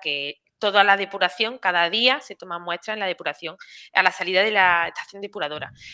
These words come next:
Pero luego, digamos, en las instalaciones, digamos, del, del municipio y tal, cambia según la, la, el número de población. Entonces, a lo mejor hay pueblos, no sé,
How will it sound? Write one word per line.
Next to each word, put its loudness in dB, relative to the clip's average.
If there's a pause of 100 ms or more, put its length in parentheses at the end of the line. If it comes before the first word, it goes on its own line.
Pero 4
luego, 6
digamos, 4
en 2
las 6
instalaciones, 2
digamos, 0
del, 0
del 0
municipio -8
y -4
tal, 4 (300)
cambia 4
según -4
la, 2 (140)
la, -2
el -8
número -6
de -4
población. -6 (240)
Entonces, 2
a 4
lo 2
mejor 2
hay 4
pueblos, 0
no -10
sé, -6